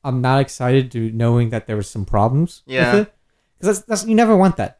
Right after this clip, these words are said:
Speaker 2: I, I, even just if it's simple reshoots, I know they're, they, most of the time they mean nothing.
Speaker 1: Reshoots happen, but you don't want to hear them happen.
Speaker 2: Yeah, you don't, 'cause reshoot, you just think like, "Ooh,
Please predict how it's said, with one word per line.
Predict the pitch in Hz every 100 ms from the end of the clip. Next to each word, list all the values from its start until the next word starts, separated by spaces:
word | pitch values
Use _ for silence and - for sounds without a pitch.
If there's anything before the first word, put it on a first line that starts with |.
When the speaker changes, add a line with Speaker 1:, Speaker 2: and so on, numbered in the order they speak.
| -
Speaker 2:
I, | 143 -
I, | 170 165 160
even | 202 220 208
just | 202 202
if | 190 -
it's | -
simple | 202 190
reshoots, | 185 202 - 147 110
I | 143
know | 156 175
they're, | 180 175
they, | 160 156 156 143
most | 151 165 -
of | 175
the |
time | 185 170
they | 165
mean | 170 165
nothing. | 165 165 131 110 _ _ 170
Speaker 1:
Reshoots | 190 214 214 -
happen, | 214 233 180
but | 135 156
you | 160
don't | 185 165
want | 156 170
to | 160
hear | 123 - 170
them | 139 120
happen. | 147 160 151
Speaker 2:
Yeah, | 165
you | 156
don't, | 170 175 -
'cause | - 180 147
reshoot, | 151 180 - 170
you | 151
just | 139 147 -
think | 147
like, | 139 110 104
"Ooh, | 151 143 139 131 120 110 107 107